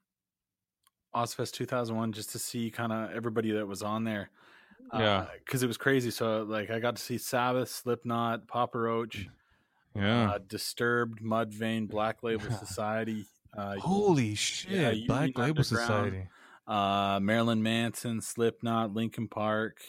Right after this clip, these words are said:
Speaker 1: uh,
Speaker 2: Dude, and you know, Union Underground's from San Antonio.
Speaker 1: Yeah?
Speaker 2: Yeah.
Speaker 1: That was, that's cool, man.
Speaker 2: Yeah, they, well, the, I think the lead singer died, right, or something? Anyway, yeah, yeah, yeah,
Speaker 1: Maybe.
Speaker 2: go ahead.
Speaker 1: Uh,
Speaker 2: Yeah, or maybe they're not. I don't remember.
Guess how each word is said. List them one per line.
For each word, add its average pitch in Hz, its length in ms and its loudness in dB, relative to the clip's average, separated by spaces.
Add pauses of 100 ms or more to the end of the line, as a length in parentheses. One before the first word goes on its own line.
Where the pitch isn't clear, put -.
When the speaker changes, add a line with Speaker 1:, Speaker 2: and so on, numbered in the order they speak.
(300)
Speaker 1:
uh, 92 880 -6 (300)
Speaker 2:
Dude, 180 360 8
and 147 160 8
you 160 60 12
know, 190 280 10
Union 165 380 8
Underground's 143 480 10
from 135 140 8
San 151 200 6
Antonio. 143 520 6 (220)
Speaker 1:
Yeah? 226 280 8 (800)
Speaker 2:
Yeah. 170 400 10
Speaker 1:
That 123 120 2
was, 139 160 0
that's 143 260 2
cool, 233 240 0
man. 151 360 -2 (540)
Speaker 2:
Yeah, 143 420 12
they, 143 120 12
well, 139 220 8
the, 135 240 8
I 131 120 6
think 170 200 4
the 170 100 6
lead 156 180 8
singer 165 260 4
died, 143 400 10
right, 156 200 10
or 139 100 8
something? 165 580 4 (1040)
Anyway, 123 420 12 (100)
yeah, 190 120 12
yeah, 190 180 12
yeah, 127 60 12
Speaker 1:
Maybe. - 20 8
Speaker 2:
go 147 140 10
ahead. 107 280 6 (260)
Speaker 1:
Uh, 135 560 6
Speaker 2:
Yeah, 131 140 -2
or 180 120 12
maybe 202 240 12
they're 170 160 10
not. 147 200 6
I 170 120 6
don't 156 160 6
remember. 120 340 6